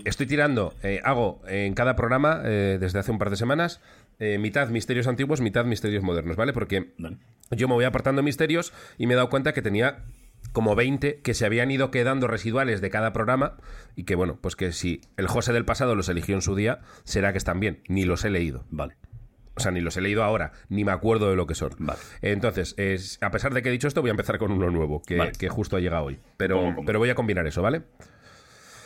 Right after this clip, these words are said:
Speaker 1: Entonces, venga, <clears throat> vamos allá. Un fantasma en el garaje. Aprovecho ahora, eh, por cierto, y que no se me olvide, que muchas veces por poner un chiste en el título,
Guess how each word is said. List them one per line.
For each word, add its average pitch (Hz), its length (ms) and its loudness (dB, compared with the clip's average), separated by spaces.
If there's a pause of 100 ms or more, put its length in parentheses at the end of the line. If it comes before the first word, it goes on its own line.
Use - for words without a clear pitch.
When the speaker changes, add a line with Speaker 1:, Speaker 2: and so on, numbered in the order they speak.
(520)
Speaker 1:
Entonces, 131 280 0
venga, 104 280 0 (100)
<clears throat> - 120 -20
vamos 139 520 2
allá. 85 280 0 (400)
Un 151 180 2
fantasma 151 560 4
en 120 120 6
el 107 100 4
garaje. 92 400 2 (200)
Aprovecho 135 460 2
ahora, 180 300 4
eh, 110 280 4
por 104 120 0
cierto, 135 260 2
y 143 60 2
que 117 80 2
no 117 60 2
se 127 120 2
me 123 80 4
olvide, 135 300 2
que 127 120 2
muchas 139 300 2
veces 151 280 0
por 110 180 2
poner 113 260 2
un 160 120 2
chiste 165 360 0
en 104 80 2
el 95 180 2
título, 143 480 0